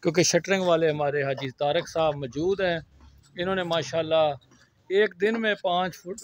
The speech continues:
पाँच मरले की शटरिंग जो है, कॉलमों बीमों की लगाई है। ये थोड़ा सा काम रह गया था, ये तो ready थे,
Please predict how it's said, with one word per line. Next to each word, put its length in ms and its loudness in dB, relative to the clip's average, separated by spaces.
पाँच 220 4
मरले 300 0
की 120 -4
शटरिंग 420 -6
जो 140 0
है, 180 4
कॉलमों 340 2
बीमों 280 -4
की 80 -8
लगाई 400 -2
है। 120 0
ये 100 -4
थोड़ा 280 0
सा 120 -2
काम 300 -4
रह 180 0
गया 160 -2
था, 280 -4
ये 240 0
तो 200 0
ready 300 0
थे, 200 0